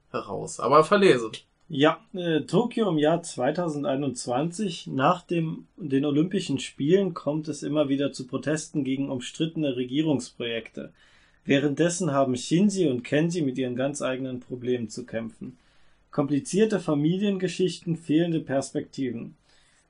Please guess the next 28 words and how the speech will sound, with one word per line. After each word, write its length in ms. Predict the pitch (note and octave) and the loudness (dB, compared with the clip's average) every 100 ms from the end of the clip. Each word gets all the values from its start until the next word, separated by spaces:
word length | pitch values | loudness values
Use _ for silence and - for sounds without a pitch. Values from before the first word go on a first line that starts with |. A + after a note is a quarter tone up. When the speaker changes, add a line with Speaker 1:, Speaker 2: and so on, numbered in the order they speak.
| - | -4
Speaker 2:
Durch 220 | D3 D3 | 0 0
Zufall 380 | - A#3+ A#3 F3 | 0 -2 4 6
landen 320 | D3 D#3 E3+ | 8 6 2
die 80 | C#3 | -2
beiden 360 | B2+ C#3 D3+ D#3+ | 4 4 4 2
in 100 | C#3 | -2
derselben 500 | C3 A#2+ C#3 D#3+ C3+ | 0 0 0 0 0
Boxschule, 800 | C#3 E3+ - - B2 A2+ B2+ G3 G#3 - | 0 -2 -4 -8 -4 -2 -2 -4 -8 -14
wo 200 | C#3+ C#3 | -8 -4
sie 140 | C3 | -4
Freunde 440 | B2+ C3+ D3+ F3+ E3 | -2 2 2 2 0
werden 220 | E3+ D#3+ | 0 0
und 140 | C3 | -2
versuchen, 580 | - B2 A#2+ E3 E3 D3 | -2 -2 0 -2 -2 -4
einen 180 | C3 B2+ | -2 0
neuen 280 | B2+ C#3+ C3 | 0 0 0
Weg 160 | C3+ | 0
im 160 | C3 B2 | 0 0
Leben 320 | B2 A#2+ A2 | 0 -2 -8
einzuschlagen. 880 | - A#2+ A2 A#2 - A2 G#2 A#2 - _ _ _ _ _ _ _ | -8 -8 -8 -12 -6 -4 -4 -8 -16 _ _ _ _ _ _ _
Ist 180 | - D#3 | -6 -2
eine 80 | D3+ | -2
Adaption 720 | C#3 C3+ - - D#3 F3 G3 E3+ _ _ | 2 2 0 -2 2 2 2 -4 _ _
des 380 | C#3 B2+ - - - _ - | -6 -6 -8 -18 -20 _ -2
neunzehnhundertsechsundsechzig 1800 | C3+ D3 D3 C#3 C3 A#2 C3+ B2+ _ D#3 C#3+ D3 C#3 C3+ C3+ - C3+ D3+ | 0 0 0 -4 -4 -4 -4 -6 _ -4 -4 -2 -2 -2 -2 -6 -8 -8
erschienenen 600 | B2 - C#3 C3+ C3 B2 _ _ _ | -8 -4 -2 -2 -4 -10 _ _ _
Romans 600 | B2 B2 C3 C3 C#3+ D#3+ | 0 4 6 6 4 2
von 360 | - C#3 B2+ B2+ | 0 -2 -2 -6